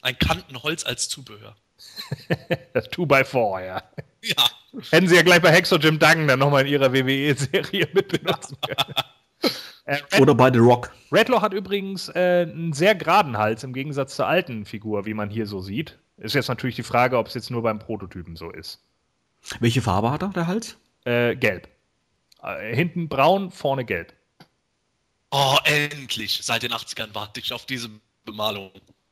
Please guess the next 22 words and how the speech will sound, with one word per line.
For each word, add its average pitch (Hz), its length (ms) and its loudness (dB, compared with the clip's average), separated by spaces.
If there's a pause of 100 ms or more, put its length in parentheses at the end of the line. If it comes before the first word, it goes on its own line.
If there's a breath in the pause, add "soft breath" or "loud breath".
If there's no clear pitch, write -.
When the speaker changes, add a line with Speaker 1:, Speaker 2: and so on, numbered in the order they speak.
(500)
Speaker 2:
So, 117 380 4
Castle 185 360 4
Grayskull 196 460 2
Man. 156 680 0 (680 loud breath)
Äh, 131 340 2
the 127 120 -4
winner, 151 560 0
ja, 110 220 0
ist - 140 -4
Castle 135 300 0
Grayskull 160 380 0
Man. 147 300 -2
Castle 139 280 -4
Grayskull 147 380 0
Man 131 300 -4
will 180 160 6
be 175 200 0
released 160 500 0
in 170 200 -2
two 156 160 0
thousand 127 360 2
twelve. - 280 -4